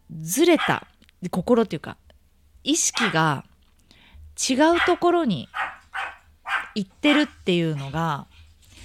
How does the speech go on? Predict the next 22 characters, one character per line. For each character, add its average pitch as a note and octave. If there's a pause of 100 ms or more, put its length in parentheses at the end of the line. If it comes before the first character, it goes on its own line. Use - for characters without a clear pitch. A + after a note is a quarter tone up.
(380)
そ -
の、 E3 (460)
わ C4+
か -
る F4+
ん G3
で D3
す -
よ C3
ね。 F3 (600)
だ C4
か A3+
ら、 G#3+ (180)
瞑 E4
想 F#4+
と F4+
か、 C3+ (560)
あ G#3+
と F3
は C#3 (680)
座 G#3
禅 E3